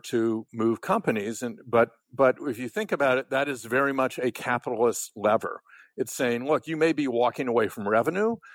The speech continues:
but the alternative is, if you don't do this,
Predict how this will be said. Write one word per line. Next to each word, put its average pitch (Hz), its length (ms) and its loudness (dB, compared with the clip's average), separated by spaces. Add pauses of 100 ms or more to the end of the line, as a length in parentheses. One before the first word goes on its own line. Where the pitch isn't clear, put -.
(360)
but 113 200 2 (120)
the 117 140 2
alternative 123 680 2
is, 113 360 0
if - 180 -10
you 113 80 -6
don't 139 320 0
do 117 160 -2
this, 107 380 -2